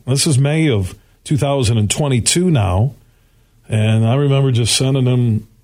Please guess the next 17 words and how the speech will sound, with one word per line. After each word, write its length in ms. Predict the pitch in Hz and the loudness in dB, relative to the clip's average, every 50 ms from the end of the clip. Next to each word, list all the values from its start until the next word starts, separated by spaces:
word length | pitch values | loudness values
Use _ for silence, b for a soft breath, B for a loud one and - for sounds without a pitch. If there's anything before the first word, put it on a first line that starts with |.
| _ - | _ -6
a, 280 | 107 101 98 98 95 92 - - _ _ - | -2 -2 0 0 0 -2 -4 -8 _ _ -8
a 100 | 113 110 | -4 -4
D 260 | 95 90 120 127 135 131 | -2 0 0 0 2 2
M 180 | 127 131 131 | 2 2 2
off 200 | 131 123 123 - | 2 0 0 -2
of 80 | 117 101 | -4 -6
Twitter, 300 | - - 131 127 139 135 | -4 -2 -2 0 0 0
like, 140 | 120 101 92 | 0 0 0
"Hey, 180 | 110 117 120 113 | 0 0 0 0
man, 260 | 110 113 110 110 104 | 0 0 0 0 -2
thinking 320 | - 123 120 120 127 123 | -2 -2 0 0 0 0
of 160 | 123 120 117 | 0 0 0
you, 80 | 123 123 | 2 2
anything 360 | 120 117 117 123 110 131 127 | 2 2 2 0 0 0 0
I 120 | 117 117 113 | 0 0 0
can 220 | 113 120 107 95 | -2 -2 -2 0
do, 420 | 101 113 123 127 127 127 127 117 | 0 0 0 0 0 0 0 -2